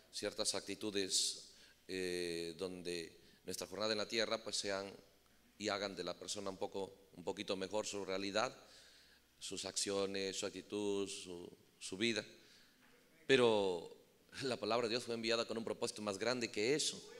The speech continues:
¿sí? Más grande que eso. Y, y no hay, no hay ser humano.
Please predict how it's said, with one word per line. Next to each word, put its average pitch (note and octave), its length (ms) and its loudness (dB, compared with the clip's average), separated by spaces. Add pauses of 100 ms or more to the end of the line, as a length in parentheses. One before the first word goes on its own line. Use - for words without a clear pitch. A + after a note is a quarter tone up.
(540)
¿sí? A#2 280 2 (460)
Más G#2 120 0
grande A#2+ 280 2
que F2 200 0
eso. - 200 0 (580)
Y, - 220 -6
y - 40 0
no A#2+ 100 4
hay, D#3 220 6
no B2+ 120 0
hay C#3 160 6
ser C3+ 200 4
humano. A#2+ 420 2